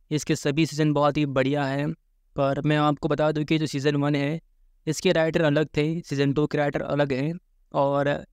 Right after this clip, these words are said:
सीज़न थ्री के अंदर भी आपको लगभग अलग देखने को मिलेंगे। पर हाँ, एक बात कॉमन है कि अनु सिंह चौधरी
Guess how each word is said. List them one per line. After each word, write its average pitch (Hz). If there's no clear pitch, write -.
सीज़न 147
थ्री 139
के 143
अंदर 143
भी 135
आपको 151
लगभग 151
अलग 151
देखने 139
को 143
मिलेंगे। 139
पर 151
हाँ, 160
एक 165
बात 170
कॉमन 156
है 165
कि 165
अनु 151
सिंह 151
चौधरी 143